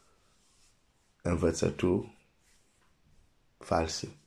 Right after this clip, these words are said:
ca să nu zic altceva. Ok, hai să citesc un text.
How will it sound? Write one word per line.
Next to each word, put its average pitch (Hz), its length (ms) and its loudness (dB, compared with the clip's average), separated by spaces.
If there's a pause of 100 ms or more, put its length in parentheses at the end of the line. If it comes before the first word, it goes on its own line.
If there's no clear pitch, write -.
ca - 120 -8
să - 140 -2
nu 82 140 0
zic 80 260 -2
altceva. 73 500 -4 (2500)
Ok, - 220 2 (300)
hai 113 160 6
să 85 160 -2
citesc - 500 -2
un - 180 6
text. - 400 2